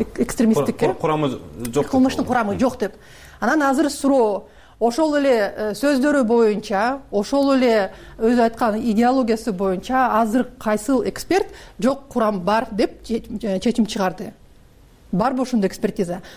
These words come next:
Speaker 2: Мм.
Speaker 1: Анан экспертиза чыгарганда азыр мынакей, э, адвокаттар да чоң суроо көтөрүп атышат. Муну лингвистический экспертиза чыгарып бердиби же религиоведческий экспертиза чыгардыбы?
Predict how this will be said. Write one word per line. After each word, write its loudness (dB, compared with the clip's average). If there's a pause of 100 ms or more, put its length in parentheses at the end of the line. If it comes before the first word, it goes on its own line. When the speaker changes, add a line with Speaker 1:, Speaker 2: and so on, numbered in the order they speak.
Speaker 2:
Мм. -2
Speaker 1:
Анан 4
экспертиза -2
чыгарганда 2
азыр 0
мынакей, 0
э, 0
адвокаттар -2
да 0
чоң 0
суроо -2
көтөрүп -2
атышат. -2 (340)
Муну 6
лингвистический -2
экспертиза -4
чыгарып -2
бердиби 2
же -2
религиоведческий 0
экспертиза -4
чыгардыбы? -4